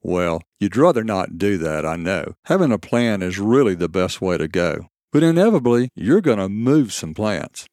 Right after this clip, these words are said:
but hopefully not three times. The ones that can be easily lifted with a shovel with a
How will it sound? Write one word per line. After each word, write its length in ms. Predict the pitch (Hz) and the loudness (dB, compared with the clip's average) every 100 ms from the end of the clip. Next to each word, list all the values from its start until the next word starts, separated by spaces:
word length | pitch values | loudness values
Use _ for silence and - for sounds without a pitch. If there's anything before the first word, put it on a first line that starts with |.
| - | -8
but 120 | - | -4
hopefully 360 | 107 123 - 87 | -2 -2 -4 -4
not 280 | 87 85 | -4 -6
three 240 | - 90 73 | -4 -6 -4
times. 560 | - 80 71 71 - _ - | -6 -8 -8 -12 -18 _ -2
The 80 | |
ones 340 | 113 190 196 147 | 2 4 2 2
that 160 | 147 - | 2 2
can 100 | 127 | -2
be 160 | 110 123 | 0 2
easily 500 | 143 151 127 117 98 - - | 2 2 2 2 0 -8 0
lifted 340 | 135 147 143 | 0 0 -2
with 200 | 123 110 | 0 0
a 60 | 95 | 0
shovel 600 | - 127 139 143 143 120 | 0 2 4 4 0 -2
with 160 | 110 92 | -4 -2
a 160 | 92 | -2